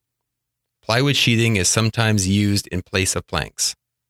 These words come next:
Timber shoring is slow to install because it must be installed from the top down.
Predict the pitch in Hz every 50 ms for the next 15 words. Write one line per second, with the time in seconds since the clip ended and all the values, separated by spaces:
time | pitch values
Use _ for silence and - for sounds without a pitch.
0 | _ _ _ _ _ _ _ _ _ _ _ _ _ _ _ _ _ _ _ _
1 | _ - 170 180 185 160 131 - 123 117 113 110 110 110 101 - 110 104 - -
2 | - - - 123 131 139 143 135 139 131 - - 113 110 107 101 - - 107 98
3 | 95 95 95 92 98 98 - - 101 92 101 87 87 107 113 123 139 - - -
4 | 123 117 110 101 - - - 101 98 101 95 - 104 95 90 - - - 110 104
5 | - - _ 117 117 120 104 87 76 -